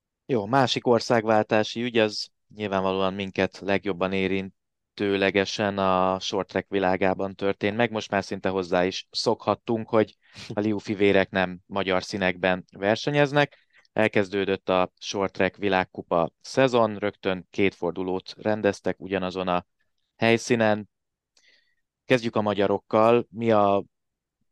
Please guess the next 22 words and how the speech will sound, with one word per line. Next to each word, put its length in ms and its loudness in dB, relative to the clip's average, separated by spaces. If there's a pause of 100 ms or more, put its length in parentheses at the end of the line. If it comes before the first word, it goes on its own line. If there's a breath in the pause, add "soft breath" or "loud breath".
(160)
mi, 200 -8
mik 200 -4
a 80 8
legfőbb 420 4
tapasztalatok 720 -2
így 160 -4
a, 220 2
így 120 -6
az 100 0
első 380 2
versenyek 560 -2
után? 300 4
Azért 240 4
voltak 360 0
elődöntő 560 0
szereplések, 960 -2
B-döntők, 840 0
ott 180 -12
is 120 -8
voltak 340 -6
azért, 440 -2
ö, 280 2